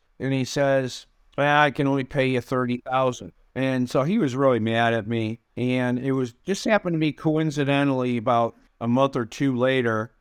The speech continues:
I just got passed over for a data center manager for where I worked.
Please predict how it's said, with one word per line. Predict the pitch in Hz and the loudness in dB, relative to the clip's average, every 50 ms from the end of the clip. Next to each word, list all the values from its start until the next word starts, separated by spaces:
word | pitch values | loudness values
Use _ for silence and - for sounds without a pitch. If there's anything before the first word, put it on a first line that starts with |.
| _ _ _ _ _ _ _ - | _ _ _ _ _ _ _ -12
I | 104 | -8
just | 107 147 185 175 - | -4 -4 -4 -2 0
got | - 143 - - | 0 -2 -2 -2
passed | - 151 139 135 143 139 - - - | -2 0 0 2 0 -2 -4 -4 -2
over | 127 127 131 127 123 123 120 117 117 | -2 0 0 0 0 0 0 -2 -4
for | 113 - - 120 117 117 117 113 110 110 104 | -6 -8 -6 -4 -2 0 0 2 0 0 0
a | 104 101 | 0 -2
data | 95 98 123 123 127 127 | -2 -2 -2 -2 -2 -2
center | 131 - - 131 123 120 120 110 | -2 -2 0 0 2 2 0 0
manager | 107 104 107 107 110 110 107 101 98 95 92 92 92 - | 0 0 0 0 0 0 -2 -2 -2 -2 -2 -4 -6 -6
for | - 101 101 | -4 -4 -2
where | 101 104 107 104 104 | 0 2 2 4 4
I | 101 98 | 4 2
worked. | 92 95 104 107 101 92 82 - _ _ | 2 2 2 2 2 0 -2 -6 _ _